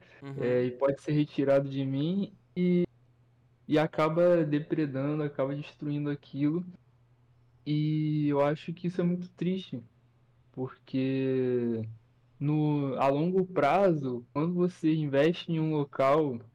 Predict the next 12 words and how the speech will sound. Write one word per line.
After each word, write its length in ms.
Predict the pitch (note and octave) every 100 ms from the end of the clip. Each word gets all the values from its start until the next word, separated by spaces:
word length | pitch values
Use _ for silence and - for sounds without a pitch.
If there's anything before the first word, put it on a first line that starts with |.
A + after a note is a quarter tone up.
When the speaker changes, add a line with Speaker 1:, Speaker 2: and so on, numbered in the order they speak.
| _ _ -
Speaker 2:
você 300 | C3 - C#3+
tem 280 | - D#3+
a 80 | F#3+
visão 480 | F3 E3+ C#3 C#3 D#3+
de 120 | D#3+
você 960 | D#3+ E3 - D#3 D#3+ D#3+ D3+ D3 C3 B2 - _ _ -
investir 640 | D3+ D3+ - E3+ G3+ - - -
em 160 | F#3
algo 440 | E3 F3 G3+ A#3+ - _ _ _ -
na 120 | D#3+ D3+
próxima 500 | D#3 D#3+ E3 D#3 C#3
vez. 340 | C3 A#2+